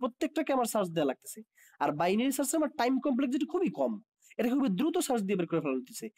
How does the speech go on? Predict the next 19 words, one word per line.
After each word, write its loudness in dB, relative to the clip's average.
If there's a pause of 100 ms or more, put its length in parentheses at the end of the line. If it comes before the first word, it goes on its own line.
(360)
এজন্য 0
হচ্ছে -2
আমাদের 0
ইনডেক্সিংটা -2 (100)
খুব 0 (160)
বেশি 0
কাজে 2
দেয় 0 (720)
যখন 0
হচ্ছে -4
আমাদের 2
এই -4
তথ্য -4 (180)
খুঁজে 0
বের 2
করা 2
লাগে 0
সেই 2
সময়। -10